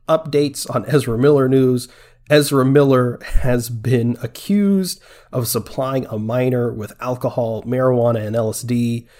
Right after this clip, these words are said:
The individual's parents state, quote, "Ezra uses violence, intimidation, threat of violence, fear, paranoia, delusions, and drugs to hold sway over an adolescent, uh, child." So,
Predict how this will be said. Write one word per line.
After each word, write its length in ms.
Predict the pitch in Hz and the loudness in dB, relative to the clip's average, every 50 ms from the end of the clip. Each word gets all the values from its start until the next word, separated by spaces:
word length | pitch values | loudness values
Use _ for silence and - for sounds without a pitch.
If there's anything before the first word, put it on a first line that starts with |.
| - - - _ _ _ - | -20 -20 -20 _ _ _ -2
The 120 | 123 123 | 0 2
individual's 580 | 123 120 120 123 123 117 117 120 113 113 113 - | 2 2 2 0 0 0 -2 -4 -4 -4 -6 -6
parents 400 | - - - 127 120 120 117 - | -8 -8 -6 -4 -4 -4 -6 -6
state, 380 | - - - 113 113 107 - | -6 -4 -4 -4 -4 -6 -10
quote, 400 | - - - 123 113 110 - - - - | -14 -8 -4 -4 -4 -4 -6 -8 -6 -4
"Ezra 280 | 143 127 127 135 127 | -4 -2 0 0 0
uses 340 | 123 127 123 113 117 107 107 | 2 0 -2 -2 -2 -4 -4
violence, 520 | 107 117 127 135 135 143 139 131 131 - - | -2 -4 -4 -2 0 0 0 0 -2 -4 -8
intimidation, 840 | 107 95 - - 185 196 170 160 151 139 139 - 143 131 127 123 - | -10 -8 -4 -2 -2 0 2 2 0 0 0 0 -2 0 -2 -4 -6
threat 220 | - - 170 185 185 | -8 -6 -2 -2 -2
of 100 | 160 131 | -2 -2
violence, 480 | 127 123 123 117 113 120 120 117 - | -2 -2 -2 -2 -2 -2 -4 -6 -8
fear, 420 | - - - 190 202 202 196 196 190 | -12 -6 -4 -2 0 2 0 0 -2
paranoia, 680 | 196 - - 190 202 202 196 170 156 151 147 143 143 143 | -2 -4 -2 -2 0 0 2 2 2 4 4 2 2 0
delusions, 680 | 135 - 123 123 147 190 202 165 165 165 170 160 - - - - - | 0 -4 -2 0 0 0 0 -2 -2 -4 -6 -6 -10 -14 -20 -18 -8
and 220 | - 123 123 110 107 | -4 -2 -2 -2 -2
drugs 480 | - 143 180 180 175 156 143 - - | -4 -4 -2 -2 0 0 -2 -4 -6
to 140 | - - 110 | -4 -6 -8
hold 420 | - - - 143 147 156 151 147 | -8 -6 -4 -2 0 0 0 -2
sway 440 | - - - - 143 135 131 131 123 - | -4 -6 -4 -2 -2 0 0 -2 -2 -4
over 400 | - 127 120 117 120 117 110 110 | -4 -4 -4 -2 -2 -2 -2 -4
an 100 | 107 107 | -4 -6
adolescent, 840 | 117 120 117 123 120 113 113 120 117 - - - 113 110 104 - - | -6 -6 -4 -4 -4 -4 -4 -6 -6 -6 -6 -6 -6 -6 -6 -10 -12
uh, 400 | 104 107 104 101 101 101 101 98 - - - | -12 -10 -8 -8 -8 -8 -10 -10 -12 -16 -16
child." 600 | - - - - - - 95 95 - - - - _ - | -16 -14 -12 -12 -12 -10 -10 -12 -12 -14 -14 -16 _ -14
So, 1700 | - - - - - - 58 58 - - - - - - - 50 50 - - - - 165 - - 185 - - 196 160 - - 190 - - | -14 -12 -12 -10 -12 -12 -12 -12 -12 -14 -14 -16 -16 -16 -16 -14 -14 -14 -10 -4 -4 -4 -2 0 -2 -2 0 -2 -2 0 -2 -4 -4 -4